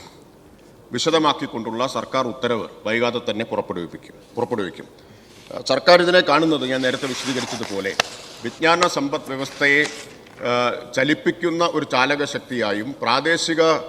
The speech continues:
സാമ്പത്തിക വികസനത്തെ ത്വരിതപ്പെടുത്താൻ സഹായിക്കുന്ന ഒരു സംവിധാനവുമായും ഇതിനെ വികസിപ്പിക്കണമെന്നതാണ് സർക്കാർ കാണുന്നത്.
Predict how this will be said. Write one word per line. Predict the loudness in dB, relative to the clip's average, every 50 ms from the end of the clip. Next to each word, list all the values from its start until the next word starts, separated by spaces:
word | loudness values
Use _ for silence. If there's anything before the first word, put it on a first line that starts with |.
| -12 -16 -18 -20 -20 -10 -2
സാമ്പത്തിക | 2 4 4 6 6 4 2 2 2 2 2
വികസനത്തെ | 2 0 -2 -4 -2 0 0 0 0 2 4 6 6 6 6 2 -4 -14 -16 -16 -16 -12 -8
ത്വരിതപ്പെടുത്താൻ | -6 -4 0 2 2 2 0 -4 -4 -2 0 0 0 0
സഹായിക്കുന്ന | -2 -6 -4 0 0 2 2 0 -2 -6 -6 -6 -6 -6 -6 -6
ഒരു | -10 -10
സംവിധാനവുമായും | -8 -8 -6 -6 -6 -4 -4 -2 -2 -2 -2 -4 -4 -6 -6 -6 -6 -6 -4 -2 -2 -4 -4 -6 -8
ഇതിനെ | -8 -6 -6 -4 -4
വികസിപ്പിക്കണമെന്നതാണ് | -4 -4 -6 -4 -6 -6 -6 -4 -2 0 0 0 0 0 0 -2 0 -2 -2 -2 -4
സർക്കാർ | -6 -8 -8 -6 -4 -6 -4 -4 -4
കാണുന്നത്. | -6 -6 -6 -8 -10 -12 -14